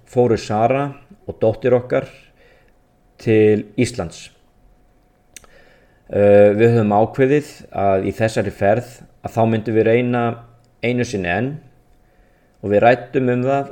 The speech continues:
að kannski yrði þetta síðasta tilraunin. Í fyrsta lagi þá vissum við ekki hvenær Sara gæti farið aftur til Íslands eftir þessa ferð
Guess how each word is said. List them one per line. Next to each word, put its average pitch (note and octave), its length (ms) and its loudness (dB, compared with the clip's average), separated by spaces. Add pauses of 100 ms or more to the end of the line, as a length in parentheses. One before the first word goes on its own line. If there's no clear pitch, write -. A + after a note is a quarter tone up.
að G2+ 320 -4 (300)
kannski A#2+ 480 -2
yrði B2 220 0
þetta A#2 120 -6
síðasta A#2+ 460 -4
tilraunin. F2+ 460 -2 (1120)
Í - 160 -8
fyrsta C#3 320 2
lagi C#3 320 4
þá A#2 160 -4 (340)
vissum A#2 380 -2
við A2 80 0
ekki A#2+ 320 -4
hvenær G2 240 -6
Sara A#2 280 0
gæti G#2 280 -4
farið G2 300 -2
aftur A2 260 -6
til G2 160 -6
Íslands - 640 -12
eftir - 240 -8
þessa G#2 240 -6
ferð C3+ 320 -4